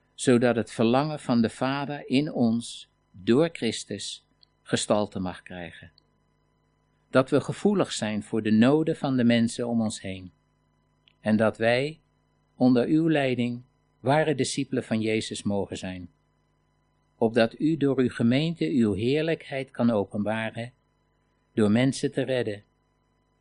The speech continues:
Dat u zich bekommert om de ellendigen die geen helper hebben, en dat u zich zult ontfermen over de geringen en de armen,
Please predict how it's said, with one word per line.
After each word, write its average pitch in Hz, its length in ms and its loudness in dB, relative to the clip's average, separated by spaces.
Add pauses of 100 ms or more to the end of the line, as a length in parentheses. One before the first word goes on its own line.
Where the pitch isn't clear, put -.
(160)
Dat 123 180 -2
u 165 100 4
zich 156 260 -2
bekommert 131 760 -2 (640)
om 117 220 4
de 113 100 0
ellendigen 131 760 -4 (500)
die 120 200 0
geen 160 300 -2
helper 143 420 -4
hebben, 107 340 -4 (800)
en 107 180 2
dat 123 220 2
u 160 160 0
zich 139 240 -6
zult 139 340 -2
ontfermen 117 760 -4 (500)
over 117 280 6
de 104 100 0
geringen 131 640 -4
en 117 200 4
de 113 140 4
armen, 104 500 -2